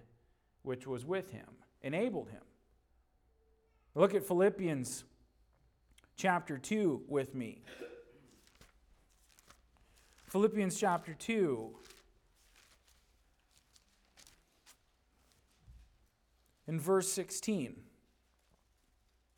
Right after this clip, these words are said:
"Holding forth the word of life, that I may rejoice in the day of Christ, that I have not run in vain, neither labored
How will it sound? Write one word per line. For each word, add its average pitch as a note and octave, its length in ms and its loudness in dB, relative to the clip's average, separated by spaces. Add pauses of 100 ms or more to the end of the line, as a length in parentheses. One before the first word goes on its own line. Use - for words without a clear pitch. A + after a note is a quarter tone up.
(880)
"Holding A#3 380 8
forth F#3 500 4
the E3 80 0
word D#3+ 280 4
of C3+ 120 -4
life, B2 680 -2 (160)
that D#3 140 4
I E3+ 100 8
may E3+ 160 2
rejoice D#3 880 2
in D#3 200 -4
the D3+ 100 -2
day E3+ 240 2
of G3 180 0
Christ, C3 800 -2 (500)
that D#3+ 120 2
I F3+ 140 6
have F3+ 180 4
not F#3 300 2
run G3 280 4
in E3 220 0
vain, C3+ 560 -2
neither E3 400 0
labored D3+ 840 2